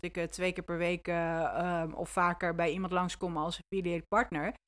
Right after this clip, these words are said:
Maar ik denk wel dat het belangrijk is dat de visie in ieder geval in dezelfde richting, eh, in, in dezelfde lijn staat, zeg maar. En, eh, en we daarmee iets kunnen gaan bouwen. Dus ik, ik hecht er wel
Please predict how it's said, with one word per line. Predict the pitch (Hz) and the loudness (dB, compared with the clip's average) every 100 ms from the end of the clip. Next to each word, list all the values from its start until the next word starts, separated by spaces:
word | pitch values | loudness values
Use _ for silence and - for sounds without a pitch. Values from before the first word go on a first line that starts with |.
| - - - | -18 -10 0
Maar | 156 | 0
ik | 160 | 0
denk | 170 170 | -4 -4
wel | 160 165 | 0 0
dat | 180 | 0
het | 190 185 | -4 0
belangrijk | 202 214 208 | 2 2 0
is | 202 | -2
dat | - 196 | -2 -4
de | |
visie | 185 277 262 226 | 0 2 2 2
in | 190 | 0
ieder | 208 240 | 0 -2
geval | - 240 | -2 0
in | 240 | 2
dezelfde | 233 214 226 - 208 | 2 2 0 0 -2
richting, | 240 - 196 180 175 | -2 -4 -6 -4 -2
eh, | 170 165 165 139 | -2 -2 -2 -2
in, | 160 | -4
in | - 202 | -6 -6
dezelfde | 190 190 208 - | -4 0 0 0
lijn | 196 202 208 190 - _ _ _ _ - | 0 2 0 -4 -8 _ _ _ _ -8
staat, | - 208 165 180 | 6 10 10 8
zeg | - 202 - | 2 0 2
maar. | 202 208 240 | 2 4 2
En, | 180 185 185 180 | -2 -2 -2 -2
eh, | - 175 170 - | -2 -2 -2 -2
en | 190 | -2
we | |
daarmee | 175 175 190 175 | 2 2 2 0
iets | 208 - | -2 -2
kunnen | 208 196 | -2 -2
gaan | 185 196 185 | 0 0 6
bouwen. | 196 180 170 165 | 6 6 4 2
Dus | 175 175 | -2 -2
ik, | 202 | -4
ik | - 214 | -4 -2
hecht | 208 202 - | 0 0 -2
er | |
wel | 190 190 190 | 0 2 2